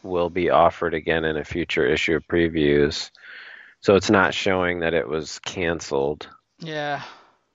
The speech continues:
Speaker 1: Interesting.
Speaker 2: I just think it will. I, I have a
Speaker 1: Yeah.
Speaker 2: feel-, I, I have a feeling since we already got <clears throat> six.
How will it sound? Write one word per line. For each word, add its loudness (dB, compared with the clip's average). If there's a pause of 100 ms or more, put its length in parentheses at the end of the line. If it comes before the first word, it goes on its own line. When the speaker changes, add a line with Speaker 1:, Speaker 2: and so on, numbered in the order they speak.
(1200)
Speaker 1:
Interesting. 0 (1000)
Speaker 2:
I 2
just -2
think -8
it -8
will. -8 (320)
I, -16
I -10
have 2
a 8
Speaker 1:
Yeah. 6
Speaker 2:
feel-, -8
I, -4
I -6
have -4
a -10
feeling -12
since -16
we -14
already -12
got -8 (360)
<clears throat> -20
six. -6